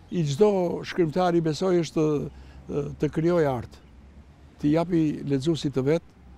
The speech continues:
popullit të tij, të japi një letërsi të mirëfillt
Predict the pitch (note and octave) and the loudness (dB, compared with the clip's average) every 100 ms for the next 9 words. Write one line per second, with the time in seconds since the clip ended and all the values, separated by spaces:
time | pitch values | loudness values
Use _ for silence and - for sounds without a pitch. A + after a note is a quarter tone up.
0 | - - - - F3+ E3+ D#3+ C#3+ C3 D#3 | -20 -20 -12 -2 -2 2 0 0 -4 -4
1 | E3 - - - - - - D3+ B2+ B2+ | -6 -8 -20 -20 -20 -20 -14 -8 -6 -6
2 | A#2 D#3+ E3 E3 D3 C#3+ C#3 A#2+ D3+ C3+ | -4 -2 -2 -2 0 0 -2 -6 -6 -2
3 | C3 A#2+ G#2+ B2+ G2+ - | -2 -2 -2 -4 -4 -12